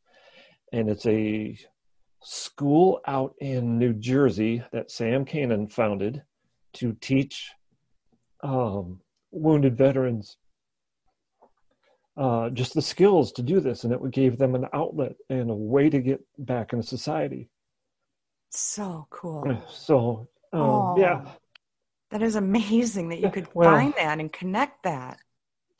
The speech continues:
Speaker 1: Well, and the reason why it really rang with me is <sighs>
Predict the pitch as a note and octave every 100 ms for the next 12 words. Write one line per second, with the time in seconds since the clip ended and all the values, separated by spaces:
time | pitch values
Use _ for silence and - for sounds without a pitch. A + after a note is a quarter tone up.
0 | _ - C3 A#2+ C3 - D#3 C3+ C3 F#3
1 | F#3 F3+ D3 C3 C3+ D#3 D3+ D3+ C#3+ C3+
2 | C3+ C#3+ D3 C3 A#2 - _ _ _ _
3 | _ _ _ _ _ _ _ _ -